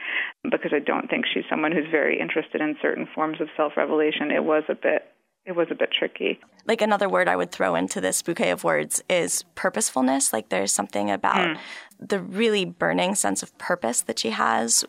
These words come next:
Speaker 2: with training this hawk that distinguishes the book from, like, a different type of memoir, which is kind of, "This is my lifeline. This is, you know, events in my life unfolding." And for her, she has a project. Like, she is going to man this hawk. And that's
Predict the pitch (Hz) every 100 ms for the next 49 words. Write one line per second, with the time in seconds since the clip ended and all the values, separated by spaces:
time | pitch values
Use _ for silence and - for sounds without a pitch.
0 | - 226 185 175 - - - - 208 202
1 | 208 202 - - - - - 190 - -
2 | - - 220 - 214 226 233 214 185 -
3 | 185 - - 190 196 175 185 190 - 180
4 | 214 - 175 - 95 92 - 76 - 185
5 | - 190 - 196 190 202 196 175 - -
6 | - 85 - - - 190 - - - -
7 | - - 208 131 - 196 160 143 - 180
8 | 85 - - - 180 165 - - 202 202
9 | 220 220 240 - 185 - - - 170 -
10 | - - - 180 - - 208 185 185 -
11 | 180 170 - 196 - 202 - - - -
12 | - 185 175 185 95 - - - - -
13 | - - 190 185 180 - _ _ 247 233
14 | 226 -